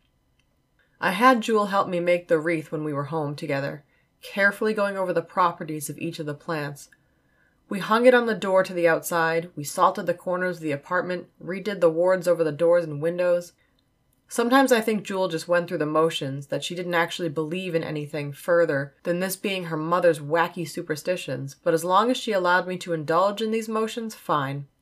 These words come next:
It was something anyway. After that, things went back to business as normal. Normally, Frankie would have Jewel this week, but since he was so busy working the new murder case, she stayed with me.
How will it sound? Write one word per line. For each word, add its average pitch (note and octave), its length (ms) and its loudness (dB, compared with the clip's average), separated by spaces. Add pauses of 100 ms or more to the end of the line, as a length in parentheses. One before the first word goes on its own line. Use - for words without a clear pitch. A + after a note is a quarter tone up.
It F3+ 120 -2
was F3+ 120 -8
something D3 420 -6
anyway. C#3 440 -8 (1300)
After B3+ 380 0
that, A#3+ 440 0 (460)
things A3 300 -4
went B3 180 4
back A#3+ 200 0
to B3 80 0
business A3+ 380 -4
as G#3 120 -4
normal. F3 480 -6 (640)
Normally, G#3+ 420 2
Frankie G3+ 460 -2
would F3 120 4
have D#3+ 200 0
Jewel A3 280 0
this D#3+ 240 -2
week, E3 300 -4
but - 320 -2
since F3+ 200 -8
he F3+ 100 -6
was D#3+ 180 -6
so F3 160 4
busy F3 360 2
working D#3 360 -2
the D#3 80 -6
new D#3 140 -6
murder F3+ 260 -2
case, C#3+ 300 -8
she F3+ 140 -12
stayed E3 280 0
with D#3 140 -8
me. E3 320 -4